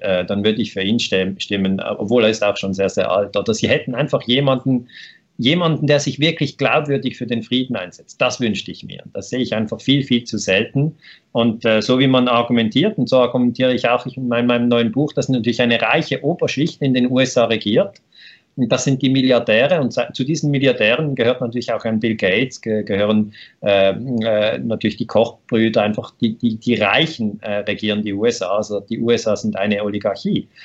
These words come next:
Und das bedeutet letzten Endes, dass wir uns eigentlich in oligarchischen Strukturen weltweit befinden, wo die Reichen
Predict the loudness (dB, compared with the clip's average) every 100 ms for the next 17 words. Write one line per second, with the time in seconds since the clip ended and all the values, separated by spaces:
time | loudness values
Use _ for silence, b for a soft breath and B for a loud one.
0 | B B -2 0 0 -2 _ _ -2 -2
1 | -2 0 2 2 2 -2 0 0 -2 -6
2 | -8 -2 0 0 -2 -4 -6 -4 -4 -2
3 | 0 2 0 -2 -4 -4 -2 0 -2 -2
4 | 2 2 2 0 -2 -4 -4 -2 -2 -4
5 | -6 -2 0 2 2 0 0 -4 -4 -8
6 | -6 -4 -4 -4 -4 -2 0 -2 -2